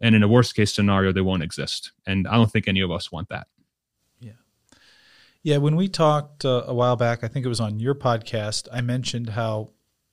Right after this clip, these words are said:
Speaker 2: Apple, <clears throat> Apple phones, so the iPhone, the introduction of the iPhone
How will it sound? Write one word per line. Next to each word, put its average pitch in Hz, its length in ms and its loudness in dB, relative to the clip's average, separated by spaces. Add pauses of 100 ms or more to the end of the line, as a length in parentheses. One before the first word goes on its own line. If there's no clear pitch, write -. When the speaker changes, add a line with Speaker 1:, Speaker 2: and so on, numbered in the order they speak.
Speaker 2:
Apple, 123 580 -4 (400)
<clears throat> - 420 -8
Apple 113 520 -4 (340)
phones, 113 460 0
so 120 80 -4
the 110 80 -2
iPhone, 120 500 0
the 110 80 -4
introduction 123 440 -2
of 113 100 -4
the - 60 -6
iPhone 113 460 -4